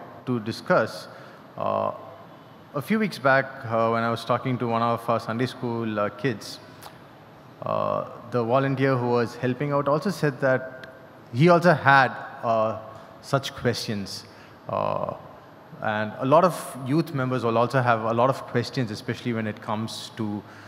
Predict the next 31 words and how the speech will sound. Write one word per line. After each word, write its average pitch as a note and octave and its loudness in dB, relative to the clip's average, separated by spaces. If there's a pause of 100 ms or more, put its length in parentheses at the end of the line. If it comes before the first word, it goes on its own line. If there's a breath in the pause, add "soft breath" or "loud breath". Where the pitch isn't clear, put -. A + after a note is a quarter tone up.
(360 loud breath)
uh, F#2+ 0
various A2+ -2
aspects A#2 -4
of F#2+ -8
life. B2+ 0
So, G#2+ -4 (640 loud breath)
uh, G2 0 (120)
thought B2+ 4
I A2+ 4
will, A2 0
uh, G#2+ 2
quickly C3 -4
touch B2+ -2
upon B2+ 0 (100)
a - -6
few G3 -4
things C3 -4
and A2 0
on A2+ 0
what A#2+ 2 (420 loud breath)
we B2 0
get B2+ 2 (100)
entangled C3+ 2
into A#2+ -2 (720 loud breath)
and, G#2+ 0
uh, G#2 4
how, B2+ 2 (360)
what C3 4
the B2 2
Bible B2 2
says - -2